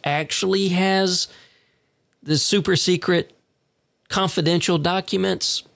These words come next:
Mm, it's not a hundred percent clear," to Hannity. Well, Sean, I feel sorry for you, buddy, because if you can't figure out,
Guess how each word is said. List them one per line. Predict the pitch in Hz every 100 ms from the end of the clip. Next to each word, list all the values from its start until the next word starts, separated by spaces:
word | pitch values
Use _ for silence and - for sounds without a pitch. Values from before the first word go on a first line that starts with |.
| -
Mm, | 403 427 403 392 349 302
it's | - 403 -
not | 311 262
a | 196
hundred | 185 156
percent | 139 - 156 120 98 _ _ _ _
clear," | - - 196 143 113 95 - _ _ _ _ _ _ _ _ _ -
to |
Hannity. | 135 135 113 98 113 - _ -
Well, |
Sean, | 117 - 156 165 165 - _ -
I | 135
feel | - 131
sorry | 135 - 110 101
for | 95 -
you, | 92 87
buddy, | 90 87 92 - _ _ -
because | - 120 104
if | 92
you | 123
can't | 143 185 165
figure | - 160 143 147
out, | 143 127 90